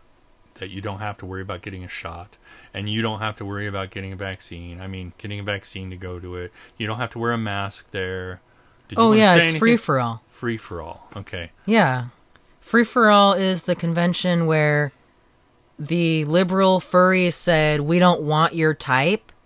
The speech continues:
Speaker 2: Go do your own thing." So they said, "Okay, we'll go do our own thing. We don't want,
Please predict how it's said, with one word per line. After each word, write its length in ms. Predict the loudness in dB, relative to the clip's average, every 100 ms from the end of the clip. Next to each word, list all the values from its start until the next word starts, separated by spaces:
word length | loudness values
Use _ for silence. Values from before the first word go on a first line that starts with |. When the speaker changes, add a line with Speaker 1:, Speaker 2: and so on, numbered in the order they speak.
| _ _ -4
Speaker 2:
Go 220 | 2 4
do 100 | 4
your 220 | 4 4
own 200 | 4 2
thing." 320 | 2 2 2 2
So 360 | 4 4 4
they 160 | 4 0
said, 240 | 2 2
"Okay, 380 | 2 2 0 2
we'll 180 | 2 2
go 160 | 2
do 160 | 2 2
our 160 | 2 2
own 160 | 0
thing. 300 | -2 -2 0
We 80 | 2
don't 180 | 2 2
want, 260 | 2 0